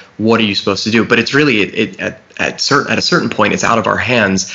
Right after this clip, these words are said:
and it becomes, now we really need leadership to get, just get it together. You know, everyone's gotta start to be a bit more on the same page and really start coming up with, uh, a plan.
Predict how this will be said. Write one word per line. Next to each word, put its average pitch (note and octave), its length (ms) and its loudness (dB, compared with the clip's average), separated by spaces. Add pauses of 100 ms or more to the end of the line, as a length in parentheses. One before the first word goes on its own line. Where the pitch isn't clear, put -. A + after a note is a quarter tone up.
(160)
and A2+ 80 2
it F#2 40 -2
becomes, A#2 440 2
now B2 260 4
we A2+ 80 0
really A2+ 300 0
need G#2 200 -2
leadership G2+ 880 0 (440)
to A#2+ 100 -2
get, - 540 0 (600)
just - 320 -4
get C3 160 2
it B2 100 0
together. G#2+ 640 0
You C3+ 100 2
know, A2 80 4
everyone's B2 480 2
gotta A2+ 240 0
start A2+ 320 -2
to A#2 60 -4
be A2 240 -2
a F#2 80 -4
bit A#2+ 240 0
more A#2 160 0
on G#2+ 80 0
the G#2 80 -2
same G2 240 -2
page G2 600 0
and G#2+ 140 2
really B2 240 4
start A#2 220 0
coming G#2+ 220 2
up G2+ 180 0
with, G2+ 440 0
uh, G2 320 2
a G2+ 80 -4
plan. D3+ 540 -2